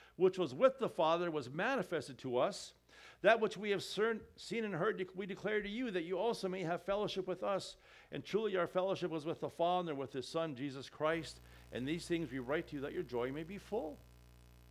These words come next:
That's God's intent. It's found in a fellowship, in a communion,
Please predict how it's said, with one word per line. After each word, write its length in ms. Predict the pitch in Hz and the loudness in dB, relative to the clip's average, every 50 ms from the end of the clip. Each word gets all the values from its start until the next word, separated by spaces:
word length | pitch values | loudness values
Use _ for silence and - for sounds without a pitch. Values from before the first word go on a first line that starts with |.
| - - | -16 -10
That's 200 | - 120 175 - | -8 -8 -8 -6
God's 300 | - 220 208 208 202 233 | -6 -4 -4 -4 -4 -6
intent. 420 | 226 247 - 143 196 285 262 - 123 | -10 -10 -8 -8 -8 -8 -8 -8 -8
It's 140 | 117 - | -8 -8
found 360 | - - 175 180 226 - - - | -6 -2 -2 0 0 -2 -4 -4
in 140 | 160 165 | -4 -4
a 80 | 151 131 | -4 -4
fellowship, 720 | - - 180 196 226 226 214 180 - - 202 208 - - - | -4 -4 -2 -2 0 0 -2 -2 -4 -4 -6 -6 -6 -10 -10
in 100 | - 120 | -8 -8
a 40 | 127 | -8
communion, 720 | - - - 131 143 170 202 208 202 202 208 208 202 185 | -6 -6 -4 -4 -2 -2 -2 -2 -4 -4 -4 -6 -8 -8